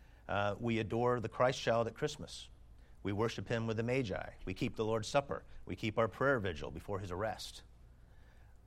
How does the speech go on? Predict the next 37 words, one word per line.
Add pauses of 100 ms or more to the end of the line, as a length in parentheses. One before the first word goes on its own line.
(200)
We
are
there
at
his
crucifixion
on
Good
Friday.
We
rise
with
him
on
Easter
Sunday,
just
as
did
the
disciples. (1400)
Then
we
live
and
serve
him
in
the
post-resurrection
days
of
the
church
and
his
kingdom.